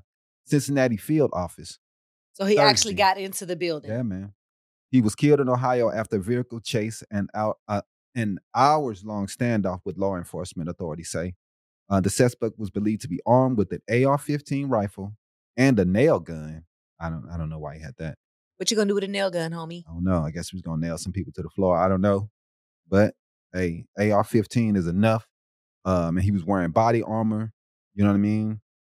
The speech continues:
Speaker 1: His name, uh, he was Ricky W. Schieffer, forty-two of Columbus, the State Highway Patrol said Friday. Um, so this guy, he, he, you know, they ready to ride for Trump.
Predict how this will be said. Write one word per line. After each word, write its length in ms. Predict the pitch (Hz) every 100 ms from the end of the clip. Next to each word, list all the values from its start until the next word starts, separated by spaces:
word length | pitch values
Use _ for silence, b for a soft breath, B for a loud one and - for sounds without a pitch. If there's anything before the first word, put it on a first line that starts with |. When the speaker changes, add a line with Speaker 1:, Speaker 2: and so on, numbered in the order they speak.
| -
Speaker 1:
His 160 | 92
name, 400 | 107 113 113 113
uh, 260 | 107 101 98
he 160 | 101 123
was 240 | 101 85
Ricky 600 | 82 120 127 135 131 127
W. 520 | 107 113 117 113 117 110
Schieffer, 600 | - - 113 123 - 127
forty-two 540 | - 113 113 107 127
of 80 | 104
Columbus, 640 | - 104 113 117 127 - - -
the 60 |
State 340 | 98 - 113 107
Highway 360 | 113 104 104
Patrol 480 | 104 95 - 110 107
said 300 | 95 110 98
Friday. 440 | - 113 113 117 113 _ _ _ _ _ _ _
Um, 400 | 101 98 92 90
so 220 | 85 120 101
this 180 | 120
guy, 380 | - 120 117 117
he, 260 | 110 117 107 98
he, 200 | 123 113 85
you 100 | 123
know, 160 | 131 131
they 160 | 131
ready 180 | 135 151
to 100 | 151
ride 220 | 160 160
for 80 | 165
Trump. 280 | - 175